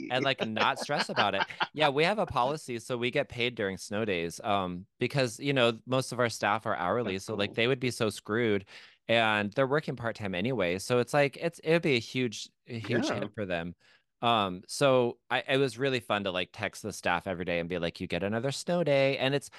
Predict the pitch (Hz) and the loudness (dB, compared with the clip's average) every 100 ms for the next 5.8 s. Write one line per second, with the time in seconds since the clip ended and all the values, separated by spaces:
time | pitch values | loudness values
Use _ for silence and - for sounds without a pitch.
0 | - _ - 143 143 127 - - 104 110 | -20 _ -2 2 4 2 -2 -6 -4 0
1 | 101 95 90 85 101 92 80 85 _ - | 2 2 -2 -4 -2 -2 -4 -14 _ -6
2 | 131 139 123 170 226 127 107 120 98 101 | 0 2 2 2 2 2 2 0 0 0
3 | 104 101 104 104 104 95 92 113 - 110 | 2 2 2 0 0 -2 -4 -4 -2 0
4 | 101 95 - - 113 120 - 113 110 104 | 0 0 -4 -4 0 0 0 0 -2 0
5 | 107 101 101 95 101 104 120 | 2 2 0 -4 -6 -4 0